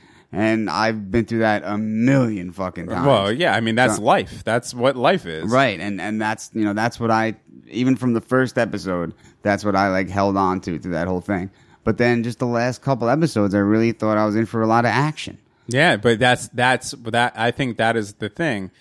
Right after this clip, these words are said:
Speaker 2: is we all thought that. And then, and then when you don't get that, eh, how could that not be a disappointment? And then when you look at it in the way that they presented it, that it, it, that's what made it not a disappointment. It,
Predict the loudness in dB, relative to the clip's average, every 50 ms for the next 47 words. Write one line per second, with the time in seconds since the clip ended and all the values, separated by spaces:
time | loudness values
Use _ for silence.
0 | _ _ _ _ _ -6 -4 -4 -2 2 4 4 6 8 8 6 6 4 2 0
1 | 0 0 0 -2 -6 -6 -6 -6 -8 -10 _ _ _ _ _ _ _ _ _ 0
2 | 0 2 4 4 4 4 4 2 -2 -4 -6 -4 -2 0 0 2 2 2 0 0
3 | 0 -2 -2 0 0 0 0 0 -2 -4 -2 0 0 0 0 -2 _ -6 -4 -4
4 | -4 -4 -6 -8 -10 _ _ _ _ _ _ _ -20 -20 -20 _ _ -14 -14 -12
5 | -10 -2 2 2 2 4 2 2 2 2 2 2 2 0 0 -2 -4 -4 -4 -4
6 | -4 -4 -6 -6 -8 -6 -4 -2 -2 0 0 -2 -2 -4 -6 -8 _ _ _ -6
7 | -2 0 0 2 2 2 0 0 0 0 0 0 0 0 2 2 2 2 2 2
8 | 0 -2 -2 -6 _ _ _ _ _ _ _ _ _ _ 0 2 4 4 4 4
9 | 6 6 6 4 4 2 -2 -4 -4 -4 -4 -2 0 0 2 2 2 2 2 0
10 | 0 -2 -6 _ _ _ _ _ _ _ _ _ -4 0 2 2 2 2 0 -4
11 | -6 -6 -8 -10 -10 -10 -14 -16 _ -16 -14 -14 -14 -14 -14 -14 -2 2 4 4
12 | 4 4 2 2 2 2 2 2 2 0 0 0 -2 0 0 0 0 -2 -4 -6
13 | -8 -8 -4 -2 -2 0 0 -2 -2 -2 0